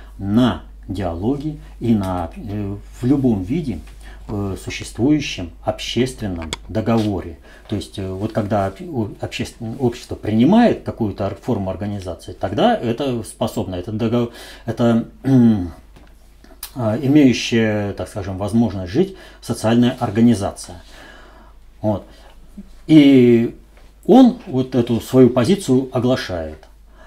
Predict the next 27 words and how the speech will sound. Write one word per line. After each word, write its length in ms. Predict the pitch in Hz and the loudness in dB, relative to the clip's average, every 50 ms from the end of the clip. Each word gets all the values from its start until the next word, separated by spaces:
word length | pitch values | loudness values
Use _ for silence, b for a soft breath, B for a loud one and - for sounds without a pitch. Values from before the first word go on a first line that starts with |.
| b b - | b b -2
Но 120 | 131 131 | 0 2
в 60 | 120 | 4
данной 280 | 135 185 185 165 147 127 | 6 6 6 6 4 2
ситуации, 840 | - 143 131 - 156 185 214 214 208 - - - 92 87 85 80 - _ _ - | 0 -4 -4 -2 2 2 2 2 0 -4 -10 -8 -8 -8 -10 -12 -16 _ _ -10
почему 340 | - - - 135 143 143 131 | -10 -4 0 2 4 4 4
вот 140 | 120 110 113 | 2 0 -2
он, 260 | 107 107 104 104 101 | -4 -4 -4 -4 -4
э, 640 | 104 104 104 101 104 101 101 101 101 101 98 98 92 | -4 -4 -6 -6 -6 -6 -6 -6 -6 -6 -8 -8 -8
как 180 | - 101 85 87 | -10 -10 -10 -8
бы 440 | 87 98 92 95 90 90 90 85 82 - - _ - - - - 139 - _ | -8 -6 -6 -6 -6 -6 -6 -8 -12 -14 -20 _ -20 -20 -20 -20 -20 -18 _
имеет 340 | - 143 131 131 123 113 104 | 0 4 4 4 4 4 2
возможность 460 | - 113 107 123 117 95 95 95 - | -2 -2 0 0 -2 -2 -4 -6 -4
работать, 440 | 120 135 170 220 214 220 - - 117 - | -4 -2 0 -2 -2 -2 -6 -16 -10 -6
по 120 | - 120 | -4 -2
одной 180 | 127 151 208 208 | -2 -2 -2 -4
простой 300 | - - - - 123 117 | -4 -8 -8 -8 -8 -8
причине. 460 | - 98 - - - 87 82 82 82 - b b b b b b b b b b b b - - _ _ _ - | -8 -10 -12 -12 -14 -14 -14 -16 -18 -20 b b b b b b b b b b b b -20 -20 _ _ _ -2
Ему 380 | 143 139 151 160 151 127 101 - | 2 6 6 8 8 6 4 2
понимает 760 | - - 175 202 208 202 185 170 160 147 139 135 117 110 - | 4 4 6 6 6 6 6 4 4 4 4 4 2 0 -2
Шарий 500 | - - 113 107 98 98 98 98 90 - - - - - | -4 -4 -4 -4 -4 -4 -6 -8 -10 -14 -18 -10 -4 0
или 200 | 180 180 147 120 | 2 4 4 4
не 140 | 110 98 90 | 2 0 -2
понимает, 640 | - - 90 90 90 92 113 147 175 180 185 185 - b b b b b - | -6 -8 -8 -8 -4 -2 -2 0 0 0 -2 -4 -8 b b b b b -2
но 280 | 120 131 147 143 127 | 2 4 4 6 6
ему 200 | 110 104 101 92 | 4 2 0 -4
крышу 420 | 92 - 117 147 185 180 - 156 135 | -4 -2 -2 -2 -2 -2 -2 -2 -2
организует 600 | 127 127 123 120 117 107 101 110 104 98 - | -2 0 0 0 0 0 -2 -4 -6 -8 -10